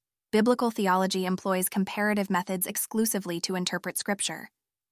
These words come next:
with a systematic emphasis on the intellectual constructs within Israelite faith.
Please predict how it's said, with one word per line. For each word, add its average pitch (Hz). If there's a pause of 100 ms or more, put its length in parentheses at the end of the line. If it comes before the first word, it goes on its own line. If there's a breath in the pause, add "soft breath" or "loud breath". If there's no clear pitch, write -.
(100)
with 208
a 208
systematic 214
emphasis 196
on 185
the 185
intellectual 208
constructs 202
within 190
Israelite 175
faith. 185